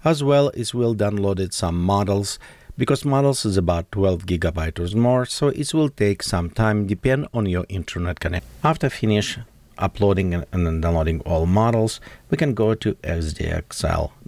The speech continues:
demo tab, and now you notice right here we have a similar prompt like we have it in text to image, with a few exceptions. Of course, we don't have it our control net or any other options available.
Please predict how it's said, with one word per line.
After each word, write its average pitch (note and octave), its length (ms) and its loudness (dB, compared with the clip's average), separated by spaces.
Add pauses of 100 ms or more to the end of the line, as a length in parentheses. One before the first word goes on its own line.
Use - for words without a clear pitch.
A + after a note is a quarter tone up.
(120)
demo E2+ 280 2
tab, C3+ 340 0
and C3+ 160 0
now C#3 160 4
you B2+ 160 2
notice G2 400 2
right D#2+ 160 -2
here - 180 -4
we D#2+ 120 0
have D#2+ 160 -2
a E2+ 100 -4
similar C#3 340 0
prompt G#2+ 460 -2
like E2+ 240 -2
we D2+ 100 -4
have D#2+ 220 -4
it D2+ 80 -6
in D#2 140 -6
text - 400 -10
to - 160 -4
image, B2+ 400 2 (540)
with D#3+ 140 2
a C#3+ 120 -2
few A2 80 2
exceptions. E2+ 680 -4
Of E2+ 100 -6
course, E2+ 180 -4
we F#2 120 2
don't - 180 0
have E2 140 0
it - 80 -8
our D2 180 -4 (120)
control D#2+ 460 -4
net A#2 460 2
or F2+ 180 -4
any F#2 300 0
other E2+ 220 -2 (120)
options - 320 -8
available. E2 540 0